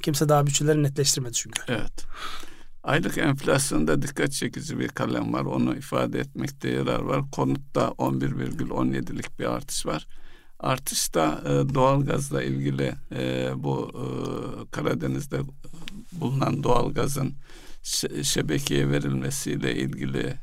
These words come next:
Speaker 2: e, ücretsiz bir bölüm vardı. Tabii kış geldiği için o bölümün üzerinde harcama yapıldığı için sanki enflasyona yeni bir kalem girmiş gibi bir etkisi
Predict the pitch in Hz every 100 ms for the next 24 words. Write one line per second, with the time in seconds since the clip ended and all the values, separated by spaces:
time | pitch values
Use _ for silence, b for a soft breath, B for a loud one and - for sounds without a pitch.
0 | - 69 69 69 64 73 69 69 - -
1 | - - 65 - - 69 71 78 73 71
2 | 69 - 143 B B B - 135 139 139
3 | 143 - 147 143 143 92 139 - - 71
4 | 69 69 69 - - - - - 64 65
5 | 64 64 65 - 76 - 69 69 67 -
6 | - 120 120 - 131 - - 139 - 139
7 | 139 - - 139 135 - - 135 139 -
8 | - - - - 101 71 71 - - -
9 | - 67 143 - - 139 - 117 - -
10 | 104 - - - 143